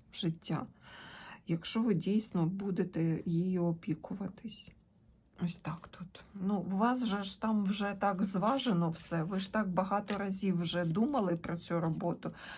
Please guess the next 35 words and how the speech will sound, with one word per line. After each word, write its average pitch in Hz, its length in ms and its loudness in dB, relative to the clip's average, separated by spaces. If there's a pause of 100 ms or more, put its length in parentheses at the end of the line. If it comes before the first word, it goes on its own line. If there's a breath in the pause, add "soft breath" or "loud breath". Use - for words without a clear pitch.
(360 loud breath)
е, 180 380 -2
то 175 140 -6
тут 208 280 -6
показано, 190 640 0
що 185 200 -4
не 170 160 2
треба 175 400 0
затягувати. 175 920 -2 (1300 loud breath)
Треба 185 300 -2
щось - 440 -4
все - 280 0
ж 190 140 -4
таки 190 240 0
робити. 180 360 2
Хоч - 300 -2
один 233 300 4
крок, 147 360 -2
хоч - 320 -4
там, 220 380 0 (260)
хоч 196 240 -2
повернітесь, 233 920 4
е, - 140 0
поверніться 214 800 2
в 170 160 -6
той 180 220 2
бік, 240 460 4 (520 loud breath)
і - 60 -8
хоч, 202 360 0
е, 185 260 0
стійте 220 480 2
там 180 300 4
обличчям 185 600 2
в 165 100 -4
ту 190 160 -2
сторону, 208 720 2